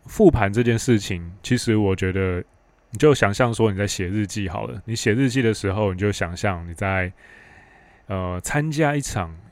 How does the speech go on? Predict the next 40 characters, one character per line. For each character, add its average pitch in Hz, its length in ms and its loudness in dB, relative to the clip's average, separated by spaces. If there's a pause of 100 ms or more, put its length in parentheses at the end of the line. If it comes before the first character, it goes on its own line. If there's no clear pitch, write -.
以 107 100 -4
自 147 160 -2
己 113 160 -4
为 98 160 0
主 101 240 -4
角 85 240 -4
的 82 180 -12
会 160 240 2
议， 127 220 -4 (640)
那 107 100 -6
你 117 60 -4
把 107 140 0
自 143 100 -4
己 98 240 -6 (340)
剥 131 220 6
离 104 160 2
开 101 260 0
来， 87 200 -4
就 92 100 -4
是 101 140 -6
你 98 180 -6
不 107 100 -4
是 120 140 -2
你 92 140 -6
自 90 100 -8
己。 - 160 -14 (1400)
那 101 160 0
写 110 240 4
日 156 180 4
记 151 160 4
的 117 80 4
时 113 200 2
候 117 160 4
呢， 101 140 0
你 92 40 -2
就 123 140 2
当 110 280 0
作 107 240 -2
是 - 160 -8
在， 87 380 -4